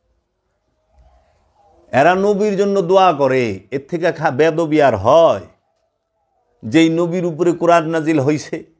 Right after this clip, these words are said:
নবী রসুলের রুহে সব পাঠায়, নবী রসুলের জন্য দুই রাকাত নামাজ ফেরা মৌলবী মুন্সি, এরা দোয়া করে আওলাদ রসুলের লেগে, উলিয়া কামেলের লেগে। এখন একটু দেখেন তো,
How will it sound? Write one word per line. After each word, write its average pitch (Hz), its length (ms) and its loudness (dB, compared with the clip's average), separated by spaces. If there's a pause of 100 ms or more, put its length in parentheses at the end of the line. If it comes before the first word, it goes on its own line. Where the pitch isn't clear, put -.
(600)
নবী 175 200 2
রসুলের 208 440 2
রুহে 208 240 2
সব 185 300 -2
পাঠায়, 127 480 -4 (640)
নবী 190 340 2
রসুলের 208 380 0
জন্য 214 320 0
দুই 214 180 -4
রাকাত 208 280 0
নামাজ 202 280 -4 (140)
ফেরা 175 180 -4
মৌলবী 180 340 -6
মুন্সি, 147 240 -6
এরা 143 140 -2
দোয়া 151 260 0
করে 123 380 -4 (320)
আওলাদ 165 400 0
রসুলের 156 400 -4
লেগে, 147 200 -4
উলিয়া 151 280 -2
কামেলের 143 400 -4
লেগে। 139 200 -4
এখন 143 180 -2
একটু 156 180 -8
দেখেন 143 380 -4
তো, 156 180 -6